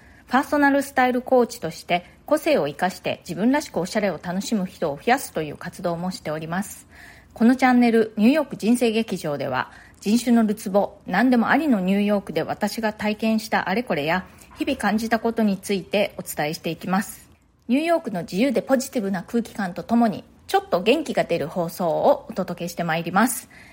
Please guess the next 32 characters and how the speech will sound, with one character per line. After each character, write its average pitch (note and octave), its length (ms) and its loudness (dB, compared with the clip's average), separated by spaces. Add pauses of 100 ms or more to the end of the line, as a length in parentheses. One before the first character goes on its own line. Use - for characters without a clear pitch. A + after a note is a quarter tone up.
(180)
そ - 140 -2
れ A3+ 60 -2
か A3+ 100 2
ら A3 100 4
プ A3 120 -4
レ C#4+ 140 4
ミ F#4+ 120 -2
ア F#4+ 60 2
ム F#4 100 -2
放 D#4+ 240 4
送 F#3 160 0
も D#3+ 100 -4
配 E3 200 -4
信 E3 200 -6
し - 60 -12
て - 80 -4
お D#3+ 80 -2
り E3 60 -6
ま A3 180 4
す。 - 260 -10 (440)
週 D#4+ 260 -6
に F#3+ 220 -2
一、 B3 160 -4
二 B3 140 4
回、 A#3 360 0 (540)
通 D4+ 180 -4
常 D#4 180 2
放 D4 160 4
送 G#3 200 0
よ F#3+ 100 0
り F#3+ 100 -2
も C#4+ 300 2